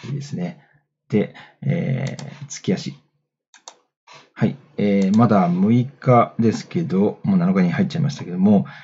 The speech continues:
この月でね、あの、陽線が四つ並ぶというのって、これ見ると、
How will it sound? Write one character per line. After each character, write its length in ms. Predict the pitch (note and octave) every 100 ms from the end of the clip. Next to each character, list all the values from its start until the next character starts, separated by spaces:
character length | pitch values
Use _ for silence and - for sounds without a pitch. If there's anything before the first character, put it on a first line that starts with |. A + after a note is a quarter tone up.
| - -
こ 80 |
の 260 | G2 F2 - - _ _ -
月 260 | - - E3+
で 120 | F2+
ね、 260 | E2 - -
あ 140 | - E2+
の、 460 | E2 E2 E2 E2
陽 180 | F2 A#2+
線 300 | A#2+ B2 A2
が 180 | G#2+ G2+ - - -
四 160 | G2
つ 200 | F#2+ -
並 160 | A#2 G#2+
ぶ 160 | G2+ -
と 100 | F#2+ - - - _
い 100 | -
う 100 | G2
の 140 | F#2 E2
っ 20 |
て、 220 | - -
こ 120 | -
れ 80 | -
見 160 | F2 D3+
る 120 | C#3
と、 340 | - F#2 -